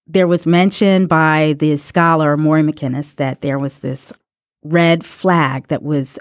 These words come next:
actually placed outside of slave auction sites. And we see these historic images all the time, but I, many people I asked, they were like, "No, I never noticed the flag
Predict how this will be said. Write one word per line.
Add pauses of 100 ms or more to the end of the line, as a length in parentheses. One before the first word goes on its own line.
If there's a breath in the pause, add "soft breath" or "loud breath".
actually
placed
outside
of (300 loud breath)
slave
auction
sites. (380 soft breath)
And
we
see
these (240 soft breath)
historic
images
all
the
time,
but (340)
I,
many
people
I
asked,
they
were
like,
"No,
I
never
noticed
the (200 soft breath)
flag